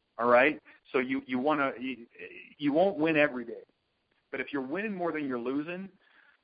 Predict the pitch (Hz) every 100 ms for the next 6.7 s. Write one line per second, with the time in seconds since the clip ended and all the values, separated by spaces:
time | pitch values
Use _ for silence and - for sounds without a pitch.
0 | _ 139 135 123 131 117 123 120 - 127
1 | 123 123 127 120 110 110 123 143 143 160
2 | 170 - - - - 160 135 185 - -
3 | - - - 147 135 139 - 139 143 147
4 | 170 160 - 139 131 120 131 127 127 127
5 | 123 139 131 127 127 117 110 117 101 -
6 | - - 165 - - 165 143